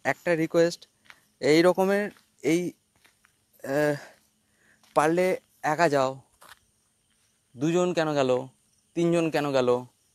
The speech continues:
একা গিয়ে দেখাও। ভাই, এরকম কমেন্টগুলো করিস না, এগুলো বাচ্চাদের মতো লাগে ভাই, Serious বলছি। একশোটা লোকও ভারী পড়ে যাবে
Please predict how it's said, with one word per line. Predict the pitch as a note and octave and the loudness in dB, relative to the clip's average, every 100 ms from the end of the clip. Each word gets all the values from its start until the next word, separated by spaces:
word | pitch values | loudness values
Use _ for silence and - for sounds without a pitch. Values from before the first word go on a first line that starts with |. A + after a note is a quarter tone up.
| _ _ | _ _
একা | A#2+ C3+ D#3+ | -8 -2 -2
গিয়ে | D3+ D#3 | 0 -2
দেখাও। | C#3 B2+ B2 C#3 - _ _ _ _ _ _ _ _ _ _ _ _ _ _ _ - | -2 -4 -12 -14 -20 _ _ _ _ _ _ _ _ _ _ _ _ _ _ _ -18
ভাই, | C#3 F3 - _ _ _ _ - | -8 -8 -8 _ _ _ _ -8
এরকম | D3+ F3 F3 | -6 -6 -8
কমেন্টগুলো | E3 E3+ E3+ F3+ | -8 -8 -8 -8
করিস | - D3+ D3+ | -6 -6 -6
না, | C3 | -10
এগুলো | A#2 C3 D3 | -10 -6 -4
বাচ্চাদের | C3 - D#3 D#3+ | -4 -6 -12 -10
মতো | D3+ | -10
লাগে | C3 A#2+ | -12 -12
ভাই, | A#2+ A#2+ B2+ _ _ _ _ _ - _ _ _ _ - | -16 -20 _ _ _ _ _ _ -20 _ _ _ _ -20
Serious | - D#3 D#3+ D3+ | -10 -4 -2 -2
বলছি। | C3 A#2 - - _ _ _ _ _ _ _ _ _ _ _ _ _ _ _ _ _ _ _ _ _ _ _ _ _ - - _ _ | -6 -12 -16 -20 _ _ _ _ _ _ _ _ _ _ _ _ _ _ _ _ _ _ _ _ _ _ _ _ _ -20 -20 _ _
একশোটা | C#3+ D#3 - - G3+ G3+ G#3 | -10 -10 -14 -12 -8 -4 -4
লোকও | G3 G3 G3+ | -4 -4 -4
ভারী | D#3 D#3+ | -4 -4
পড়ে | E3 E3 | -4 -4
যাবে | D3+ B2+ A#2 | -4 -6 -10